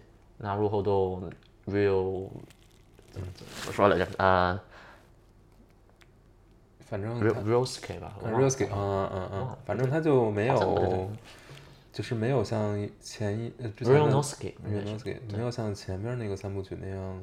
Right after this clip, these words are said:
Speaker 2: 搞。
Speaker 1: 就是日本人正常的名字就都翻译成日本人，
Speaker 2: 嗯。
Speaker 1: 但是他们其实也有一些少数的吧，龙套日本人，就比如说像一杠一，不是有那一个背小孩儿的一个，
Speaker 2: 嗯。
Speaker 1: 一军曹，是吧？
Speaker 2: 对。
Speaker 1: 啊，他翻译成，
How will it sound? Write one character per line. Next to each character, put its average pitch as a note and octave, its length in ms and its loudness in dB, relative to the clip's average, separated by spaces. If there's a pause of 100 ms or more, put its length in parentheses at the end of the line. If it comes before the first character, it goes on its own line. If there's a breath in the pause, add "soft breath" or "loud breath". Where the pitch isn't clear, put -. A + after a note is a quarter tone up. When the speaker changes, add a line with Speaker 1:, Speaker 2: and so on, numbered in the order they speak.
(440)
Speaker 2:
搞。 - 160 -10
Speaker 1:
就 C3+ 140 2
是 B2+ 200 2
日 C3+ 120 2
本 G#2 180 2
人 F2+ 240 -2
正 A#2 180 0
常 G2+ 160 -2
的 G2+ 60 -2
名 F#2 180 -4
字 G2 100 -6
就 G2 160 -4
都 G2+ 180 -2
翻 G2 220 -8
译 F#2+ 60 -8
成 F2+ 160 -12
日 F2+ 160 -10
本 - 100 -16
人， - 200 -14
Speaker 2:
嗯。 F2+ 200 -8
Speaker 1:
但 C#3 140 -2
是 C#3 80 0
他 C#3 160 -4
们 C#3 100 -2
其 B2+ 180 -4
实 C3+ 200 -2
也 A#2+ 140 0
有 F#2+ 320 2
一 A#2+ 100 -6
些 C3 340 -4
少 - 200 -6
数 F#3+ 160 -4
的 C#3 80 0
吧， G2+ 180 -2
龙 G2+ 160 2
套 C3+ 240 -6
日 G#2+ 160 -4
本 C#2+ 140 -10
人， - 120 -12 (540 loud breath)
就 G#2+ 80 -14
比 G#2 60 -8
如 G2+ 100 -6
说 G#2+ 100 -4
像 G#2 280 -6 (140)
一 A#2+ 120 -2
杠 G#2+ 240 -4
一， A2+ 180 -4
不 G#2+ 120 -6
是 G#2+ 60 -2
有 F2+ 180 -4
那 G2 60 -8
一 G2+ 140 -6
个 G#2+ 280 -6 (380 loud breath)
背 B2 80 -6
小 A2 120 -8
孩 G2+ 140 -8
儿 A2+ 140 -4
的 A2+ 60 -6
一 G#2+ 60 -4
个， G#2+ 300 -4
Speaker 2:
嗯。 G#2 180 0
Speaker 1:
一 G2+ 40 0
军 A#2 200 -6
曹， G#2 400 -6
是 A2 80 -10
吧？ G2+ 180 -6
Speaker 2:
对。 G2+ 140 -2 (160)
Speaker 1:
啊， G2 180 -10
他 A2 80 -8
翻 A2+ 280 -2
译 A2 40 -2
成， G2+ 460 -4